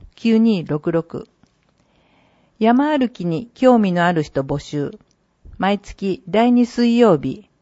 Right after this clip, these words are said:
錦田公民館。年会費三千円。申し込み、ファックスで。問い合わせ、電話ファックス、九七一の九六六零。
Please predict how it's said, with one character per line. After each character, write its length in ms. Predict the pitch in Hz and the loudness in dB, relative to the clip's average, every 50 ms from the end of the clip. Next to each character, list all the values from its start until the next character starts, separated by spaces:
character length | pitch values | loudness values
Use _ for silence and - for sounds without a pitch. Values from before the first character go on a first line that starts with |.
| _ - | _ -6
錦 340 | 190 180 180 - - 226 | -4 -4 -4 -6 -4 -2
田 140 | 208 214 214 | 0 0 0
公 220 | 214 - 202 202 196 | 0 0 0 2 2
民 260 | 196 196 185 170 151 | 0 0 -2 -2 -4
館。 320 | - - 127 120 120 202 - _ _ _ _ _ _ _ _ _ _ _ _ _ _ _ _ _ _ _ _ _ _ _ _ _ _ _ _ _ _ _ _ _ _ - | -6 -8 -8 -8 -8 -10 -14 _ _ _ _ _ _ _ _ _ _ _ _ _ _ _ _ _ _ _ _ _ _ _ _ _ _ _ _ _ _ _ _ _ _ 0
年 220 | 214 240 254 247 | 2 2 2 2
会 280 | 240 - 240 233 208 185 | 2 2 2 2 2 0
費 280 | - 160 143 - - - | -2 -4 -6 -8 -10 -16
三 360 | - - - 185 180 185 180 | -10 -4 -2 -2 0 0 -2
千 280 | 165 170 165 170 165 160 | -2 -2 -2 -2 -2 -2
円。 280 | 160 156 156 151 196 - _ _ _ _ _ _ _ _ _ _ _ _ _ _ _ _ _ _ _ _ _ _ _ _ _ _ _ - | -2 -4 -4 -6 -8 -12 _ _ _ _ _ _ _ _ _ _ _ _ _ _ _ _ _ _ _ _ _ _ _ _ _ _ _ -2
申 180 | 208 196 190 196 | 0 2 2 2
し 120 | - - | 0 -4
込 160 | - - 190 185 | -4 -2 -2 0
み、 260 | 185 175 170 160 _ _ _ _ _ _ _ _ _ _ _ _ _ _ _ _ - - | 0 -2 -4 -6 _ _ _ _ _ _ _ _ _ _ _ _ _ _ _ _ -10 -4
フ 60 | - | -2
ァ 100 | 240 240 | -2 -2
ッ 0 | 240 _ - | -2 _ -20
ク 80 | - | -20
ス 160 | - - 143 | -18 -14 -10
で。 220 | 139 131 - - _ _ _ _ _ _ _ _ _ _ _ _ - - _ _ _ _ _ - | -8 -8 -8 -10 _ _ _ _ _ _ _ _ _ _ _ _ -20 -20 _ _ _ _ _ 0
問 180 | 233 226 220 | 2 2 2
い 80 | 214 214 | 2 2
合 60 | 208 | 2
わ 140 | 208 208 208 | 2 0 0
せ、 320 | - - 196 196 190 - _ _ _ _ _ _ _ _ _ _ _ _ _ _ _ _ - | 0 0 0 0 0 -2 _ _ _ _ _ _ _ _ _ _ _ _ _ _ _ _ -6
電 280 | 202 196 220 247 240 240 | -2 2 2 4 4 2
話 100 | 247 233 | 2 0
フ 80 | 233 | 0
ァ 60 | 233 | -2
ッ 40 | 226 226 _ - | -2 -2 _ -8
ク 120 | - 170 | -8 -8
ス、 280 | - - - - 185 - _ _ _ _ _ _ _ _ _ _ _ _ _ | -6 -8 -12 -14 -14 -14 _ _ _ _ _ _ _ _ _ _ _ _ _
九 220 | - - 254 269 262 | -4 -2 2 2 4
七 320 | 254 254 247 226 202 175 | 4 2 2 0 0 -2
一 240 | 160 151 - - 143 | -4 -6 -6 -6 -4
の 280 | 156 156 - 233 226 - | -4 -4 -4 -6 -10 -10
九 280 | - - 233 233 233 226 | -4 -2 0 2 4 4
六 280 | 220 220 214 - 156 | 4 2 2 0 -2
六 240 | 135 147 147 - 160 | -2 -4 -4 -4 -6
零。 300 | 151 151 139 120 - - | -4 -4 -4 -6 -8 -14